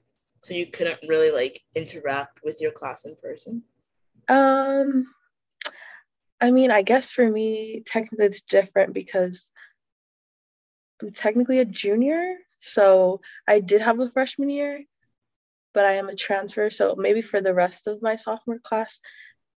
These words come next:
Speaker 2: that could be the case for them, that they were online with each other and they didn't have that chance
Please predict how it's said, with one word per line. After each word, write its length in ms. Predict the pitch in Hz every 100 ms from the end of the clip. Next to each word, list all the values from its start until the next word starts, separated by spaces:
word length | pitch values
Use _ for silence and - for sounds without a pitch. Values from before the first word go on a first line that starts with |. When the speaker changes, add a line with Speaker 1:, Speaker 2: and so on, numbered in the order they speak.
| _
Speaker 2:
that 220 | 185 196
could 160 | - 196
be 100 | 214
the 100 | 226
case 260 | 240 233
for 140 | - 240
them, 300 | 240 240 240 _ _ _ _
that 160 | 214 202
they 160 | 202 196
were 200 | 190 -
online 460 | 190 190 185 185
with 160 | 190 190
each 220 | 190 -
other 320 | 190 185 185 -
and 260 | 180 180 - - _ -
they 100 | 190
didn't 160 | 190
have 200 | 185 185
that 200 | 180 180
chance 380 | - 185 175